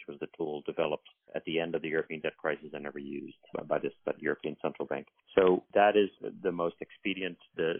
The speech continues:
the Netherlands and Germany opposed to such use. I think that would still be my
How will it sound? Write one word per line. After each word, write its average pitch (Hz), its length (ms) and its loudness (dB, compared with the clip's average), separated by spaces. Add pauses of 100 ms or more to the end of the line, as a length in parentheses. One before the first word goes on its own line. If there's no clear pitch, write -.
(160)
the 82 100 -2 (100)
Netherlands 87 500 -4
and 78 140 -12
Germany 80 360 -4
opposed 85 500 2 (320)
to - 80 -8 (120)
such 87 140 0 (140)
use. 87 280 -10 (280)
I - 120 -16
think 82 180 -6 (100)
that 82 180 6 (100)
would - 200 -18
still 82 180 2
be 78 180 -6
my 73 420 -4